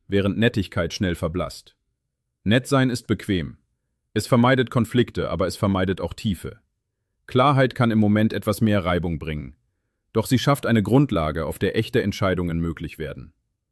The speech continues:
Wenn du also in deinen Verkaufsgesprächen merkst, dass du besonders freundlich, angepasst oder übervorsichtig wirst, lohnt sich eine kurze innere Frage. Diene ich gerade wirklich dem Menschen vor mir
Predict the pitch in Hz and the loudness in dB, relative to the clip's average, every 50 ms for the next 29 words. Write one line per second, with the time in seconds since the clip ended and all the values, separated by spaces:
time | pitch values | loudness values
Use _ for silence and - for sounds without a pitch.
0 | _ _ _ _ _ _ _ _ _ _ _ - 110 131 151 165 156 135 139 127 | _ _ _ _ _ _ _ _ _ _ _ 2 4 6 8 8 6 6 6 4
1 | 139 135 127 120 123 117 120 120 113 - 123 107 - 139 147 156 - - 120 101 | 4 2 4 6 6 6 4 4 2 2 0 0 2 2 2 2 0 -2 -4 -4
2 | - - 104 101 95 - 101 98 98 101 104 107 110 - - - - _ _ _ | 0 2 2 2 2 2 2 2 4 2 2 0 0 -2 -6 -14 -18 _ _ _
3 | _ _ _ _ 110 107 - 127 107 110 101 117 120 120 110 98 - - - 117 | _ _ _ _ -4 0 0 0 2 2 2 4 4 4 2 2 0 0 2 4
4 | 123 135 135 123 90 76 67 - - - - _ - 107 127 135 117 107 - - | 4 4 4 2 0 -4 -4 -6 -12 -20 -20 _ -2 2 2 4 4 2 0 0
5 | 95 80 78 - - - 95 90 95 - - 147 143 123 101 - 104 95 87 80 | -2 -4 -4 -6 -10 -8 -2 -2 -2 0 0 2 4 4 2 2 0 -2 -2 -2
6 | 85 80 - 87 82 - - 87 85 82 - - - _ _ _ _ _ _ _ | -4 -6 -6 -8 -10 -8 -6 -6 -6 -6 -8 -10 -16 _ _ _ _ _ _ _
7 | _ _ 95 107 120 139 165 156 - 151 131 131 110 110 104 98 - - 139 147 | _ _ 2 4 6 6 4 4 0 -2 -2 -2 -2 0 -2 0 2 2 2 2
8 | 143 - - 127 - 110 107 104 95 92 95 - - 98 85 80 78 73 71 67 | 2 2 -2 -2 2 2 2 2 2 0 -2 -4 -4 -4 -4 -4 -4 -6 -8 -10
9 | 65 - - _ _ _ _ _ _ _ _ _ _ _ _ _ _ _ _ 120 | -12 -14 -20 _ _ _ _ _ _ _ _ _ _ _ _ _ _ _ _ 2
10 | 127 156 156 151 110 131 - - - 117 110 110 110 110 101 101 120 135 - 139 | 4 4 4 4 2 0 -2 -2 -2 0 2 2 2 2 2 2 2 2 2 0
11 | 117 - - 113 107 107 107 117 113 - - 95 - - 95 90 82 82 80 76 | -2 0 2 2 2 4 2 0 0 -2 -4 -4 -2 -2 -2 -2 -2 -2 -4 -6
12 | 69 71 | -8 -12